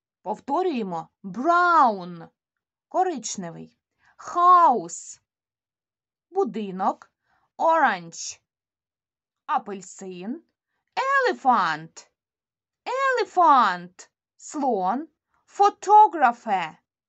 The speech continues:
Фотограф. Cow. Корова.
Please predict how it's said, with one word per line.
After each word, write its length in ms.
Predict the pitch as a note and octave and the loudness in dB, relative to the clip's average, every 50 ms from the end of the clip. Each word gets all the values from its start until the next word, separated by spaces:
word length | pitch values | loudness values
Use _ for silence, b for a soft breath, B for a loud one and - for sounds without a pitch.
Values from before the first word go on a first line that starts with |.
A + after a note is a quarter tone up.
| _ _ _ _ _ _ _ _ _ _ _ _ _ _ _ _ _ _ _ _ _ | _ _ _ _ _ _ _ _ _ _ _ _ _ _ _ _ _ _ _ _ _
Фотограф. 880 | - C4 F4+ B4+ - A#3 F3+ F3 F3+ F3 G3 G#3 A#3+ D4 - _ _ _ _ _ _ _ _ _ _ | -6 -6 -6 -6 -6 -8 -6 -6 -8 -6 -2 0 0 0 -2 _ _ _ _ _ _ _ _ _ _
Cow. 840 | - - F#4 F#4 F#4 F#4 F4+ F4+ F4 D#4 C4 A#3 G#3 F#3+ E3 D#3+ - _ _ _ _ _ _ _ _ _ _ _ _ _ _ _ _ _ _ _ _ _ _ _ _ | -8 0 4 6 8 8 8 8 6 6 2 -2 -6 -10 -12 -16 -20 _ _ _ _ _ _ _ _ _ _ _ _ _ _ _ _ _ _ _ _ _ _ _ _
Корова. 760 | _ - G#3+ G#3+ A3 A3+ C4+ F4+ G4 F4+ G#3+ G3+ F3+ F3 E3 | _ -10 -8 -8 -6 0 2 4 4 4 2 -2 -6 -6 -10